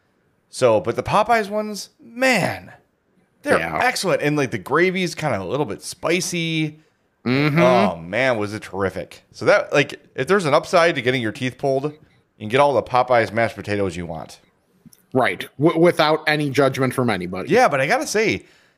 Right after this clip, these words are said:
Speaker 1: the Culver, don't sleep on the Culver's ones.
Speaker 2: Interesting.
Speaker 1: They're good, yeah. Like, they're, they're, they're very damn good.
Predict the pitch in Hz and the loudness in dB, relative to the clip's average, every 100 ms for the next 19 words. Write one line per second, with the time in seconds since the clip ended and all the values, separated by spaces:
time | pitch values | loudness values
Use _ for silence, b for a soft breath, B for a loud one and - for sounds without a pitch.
0 | b - 110 - 208 277 170 240 294 277 | b -14 -6 2 2 2 2 0 0 -4
1 | 277 254 185 151 156 139 92 87 64 - | 0 2 2 2 0 0 -2 -8 -10 -14
2 | - _ _ _ _ _ _ _ 143 180 | -14 _ _ _ _ _ _ _ -4 -4
3 | - - - - 135 226 160 214 98 92 | -4 -8 -10 -2 0 2 2 2 0 0
4 | 135 - - 107 131 151 190 139 - - | 0 0 -6 -6 0 2 2 0 -8 0
5 | 147 185 131 _ - 120 135 123 131 101 | 2 0 -4 _ -4 -2 2 2 2 2
6 | 101 95 90 87 - | 0 0 -4 -6 -8